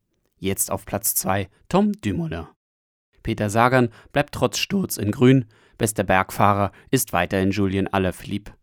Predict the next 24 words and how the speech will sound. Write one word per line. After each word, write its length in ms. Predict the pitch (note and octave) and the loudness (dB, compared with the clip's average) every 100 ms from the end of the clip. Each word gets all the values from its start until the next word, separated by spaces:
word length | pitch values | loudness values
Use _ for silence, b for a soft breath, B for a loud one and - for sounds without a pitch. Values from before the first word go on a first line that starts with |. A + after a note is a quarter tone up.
| _ | _
Bester 260 | - F#2+ F#2+ | -8 -6 -4
Jungprofi 640 | F2+ F#2+ - G#2+ C3+ C#3 - b | -4 -2 2 2 2 -4 -6 b
Pierre 360 | - F#2+ F#2+ A#2+ | -4 0 0 2
Roger 320 | C#3 - E2+ | 0 0 -2
Latour. 540 | G2 A2 - D#2 D2+ _ _ _ _ _ _ | -4 -6 -8 -10 -10 _ _ _ _ _ _
Und 160 | - F#2+ | -8 -6
die 60 | F2+ | -6
rote 340 | D3+ F#2 F#2+ | -6 -4 -4
Nummer 260 | F#2+ A2 G#2 | 0 0 0
des 180 | F#2 | -4
kämpferischsten 640 | - G#2 G2+ F#2+ F2+ - F#2 | -4 -4 -2 -6 -8 -10 -8
Fahrers 460 | - F#2 A2+ C3 - b b | -4 -2 -2 -4 -8 b b
bekommt 440 | - - F2+ E2+ - | -12 -6 -4 -6 -6
Tanel 400 | A#2 B2 F2 G2+ | -4 -4 -4 -6
Kangert. 640 | - D#3 G2+ D2 - - _ _ _ | -6 -6 -6 -10 -14 -20 _ _ _
Morgen 460 | - F2+ F2 G#2 G2+ B B B | -4 0 0 0 -4 B B B
geht 180 | C#3 D3 | -4 -2
es 160 | D#3+ | -4
über 240 | - D#3+ D#3+ | -6 -4 -2
hunderteinundsiebzig 1000 | C#3+ C#3+ - G2 F#2 F#2 F#2+ - A2 - | -2 -4 -6 -6 -4 -4 -6 -8 -8 -8
Kilometer 580 | - G#2 B2 C#3+ C#3+ C#3 B B B | -4 0 2 2 0 -2 B B B
von 240 | - D3+ | 0 0
Trés-sur-Bèze 1040 | D3+ - D#3+ E3 - D#3+ G2+ F#2 - - - | 0 -2 -2 0 0 -2 0 -2 -2 -6 -6
nach 280 | E3 G#3+ - | -4 -4 -6